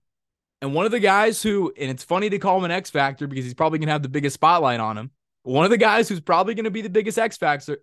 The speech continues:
X factor, excuse me, is Russell Westbrook.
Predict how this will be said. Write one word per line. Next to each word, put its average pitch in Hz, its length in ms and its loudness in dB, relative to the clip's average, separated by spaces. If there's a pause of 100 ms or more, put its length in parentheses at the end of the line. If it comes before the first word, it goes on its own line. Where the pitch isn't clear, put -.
(140)
X 185 320 -4 (160)
factor, 127 340 -4
excuse 120 340 -4
me, 117 180 -8 (540)
is 165 180 2
Russell 175 600 2 (220)
Westbrook. 127 480 -4